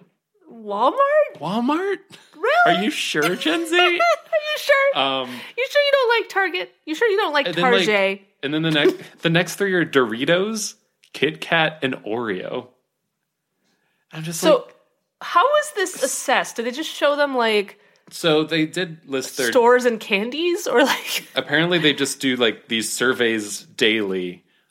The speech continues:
Speaker 2: of, like, thousands of brands, and,
Speaker 1: Okay,
Speaker 2: um,
Speaker 1: okay.
Speaker 2: they said that their sample size was about sixteen thousand U S adults per brand, um,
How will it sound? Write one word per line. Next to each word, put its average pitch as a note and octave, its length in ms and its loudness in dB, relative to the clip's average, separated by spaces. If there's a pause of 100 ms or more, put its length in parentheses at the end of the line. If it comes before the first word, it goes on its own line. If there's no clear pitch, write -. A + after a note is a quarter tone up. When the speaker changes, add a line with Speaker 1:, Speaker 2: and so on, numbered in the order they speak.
Speaker 2:
of, G2 180 -2
like, F#2+ 320 -2 (800)
thousands A#2 540 0
of F#2+ 160 -4
brands, F#2 680 -2 (100)
and, G2 280 -2
Speaker 1:
Okay, A3 400 0
Speaker 2:
um, F#2+ 280 -2
Speaker 1:
okay. G3+ 160 0
Speaker 2:
they G#2 120 4
said A#2+ 240 0
that B2+ 160 -2
their A2+ 100 0
sample G#2 380 -2
size G2 500 0
was G2+ 140 -4
about F#2+ 480 -2 (720)
sixteen C3+ 540 -2
thousand A#2+ 420 2
U A2 120 2
S G#2 120 -2
adults G2+ 260 -2
per - 220 -8
brand, F#2+ 580 -4 (520)
um, F#2+ 500 -4